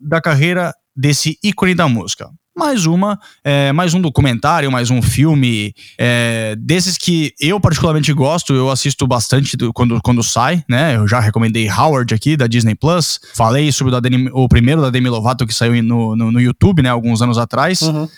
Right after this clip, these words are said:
Speaker 1: É, tem outros aí que eu, que eu já assisti. Eu assisti, assisti do Steve Aoki, também tá no Netflix. Gosto bastante, muito bom. Eu assisti o do Avicii, que tava no Netflix por um tempinho.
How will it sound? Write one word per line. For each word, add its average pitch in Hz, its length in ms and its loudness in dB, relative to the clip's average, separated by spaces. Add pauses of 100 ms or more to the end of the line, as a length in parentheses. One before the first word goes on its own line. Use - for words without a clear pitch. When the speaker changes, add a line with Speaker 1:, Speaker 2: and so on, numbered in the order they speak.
Speaker 1:
É, 120 260 0
tem 214 220 0
outros 165 360 0
aí 117 160 0
que 117 120 -4
eu, 107 160 -2
que - 100 -12
eu 117 80 0
já 123 60 2
assisti. 117 400 -2
Eu 110 400 -2
assisti, 165 260 0
assisti 135 320 0
do 165 80 2
Steve 139 240 0
Aoki, 139 320 -2
também 131 240 -2
tá 127 80 0
no 123 80 2
Netflix. 127 640 -4
Gosto 139 400 -2
bastante, 131 580 -2
muito 143 320 2
bom. 123 240 2 (500)
Eu 147 80 0
assisti 139 240 0
o 185 60 -2
do 180 100 0
Avicii, 175 520 0
que - 120 -8
tava 160 320 0
no 156 140 2
Netflix - 640 -2
por 151 160 -2
um 143 80 2
tempinho. 156 640 0